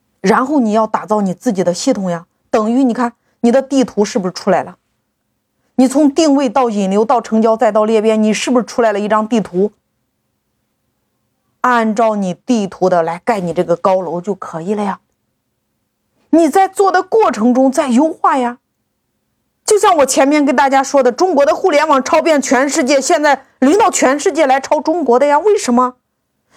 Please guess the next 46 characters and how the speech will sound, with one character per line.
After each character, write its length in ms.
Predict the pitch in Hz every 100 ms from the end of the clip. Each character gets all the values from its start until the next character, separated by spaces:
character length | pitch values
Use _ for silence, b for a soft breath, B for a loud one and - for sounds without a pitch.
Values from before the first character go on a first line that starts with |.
| b
因 120 | 392
为 100 | 466
先 320 | 415 - 403 403
模 220 | 269 359
仿， 180 | 311 277
在 140 | 359
模 240 | 269 262 359
仿 160 | 320
的 80 | 311
过 240 | - 427
程 180 | 302 269
中 200 | 277 302
去 140 | - 320
实 180 | -
战， 200 | 269 269 B B B B
在 200 | 392 294
实 320 | - - 247
战 200 | 381 339
的 100 | 294
过 240 | - 320
程 200 | 240 233
中 180 | 240 247
去 220 | 226 226
优 180 | 208 233
化， 300 | 220 226 - _ b b b
在 200 | - 370
优 140 | 269 392 453
化 160 | 427 349
的 100 | 285
过 260 | 277 370 285
程 220 | 262 247
中 180 | 269 262
再 200 | 320 254
来 160 | 240
升 340 | 262 - 277 277
级， 240 | 170 220
接 380 | 214 - 311 370
着 160 | 302 269
就 160 | 285
是 120 | 247
你 120 | 247 214
独 340 | - 214 269
特 240 | - 302
的 120 | 233 185
创 340 | - 247 190
新。 320 | - 214 202